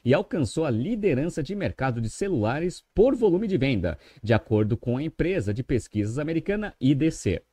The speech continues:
Em um ano ruim para o mercado de smartphones, em que as vendas caíram três ponto dois por cento e somaram um ponto dezessete bilhão de unidades, a Apple conseguiu aumentar o seu volume em três ponto sete por cento.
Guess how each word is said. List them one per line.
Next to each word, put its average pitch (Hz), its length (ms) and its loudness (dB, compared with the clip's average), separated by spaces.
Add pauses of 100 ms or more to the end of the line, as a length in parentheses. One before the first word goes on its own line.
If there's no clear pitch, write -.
(680)
Em 247 180 2
um 165 160 4
ano 139 160 6
ruim 107 380 4
para 135 200 0
o - 20 2
mercado 98 360 0
de 92 80 -4
smartphones, 98 920 -2
em 139 160 6
que 123 160 2
as 98 180 0
vendas 98 400 0
caíram 95 540 0
três 208 400 0
ponto 117 240 -2
dois 98 200 0
por 104 200 -6
cento - 560 -6
e 123 80 0
somaram 95 600 0
um 208 200 -4
ponto 135 280 -2
dezessete 110 600 -4
bilhão 127 420 0
de 95 100 0
unidades, 101 640 -2 (260)
a 104 140 0
Apple 185 260 2
conseguiu 131 460 2
aumentar 180 500 0
o 190 60 -4
seu 185 160 0
volume 139 360 2
em - 40 0
três 151 320 0
ponto 254 240 -4
sete 180 220 -4
por 208 160 0
cento. - 480 -2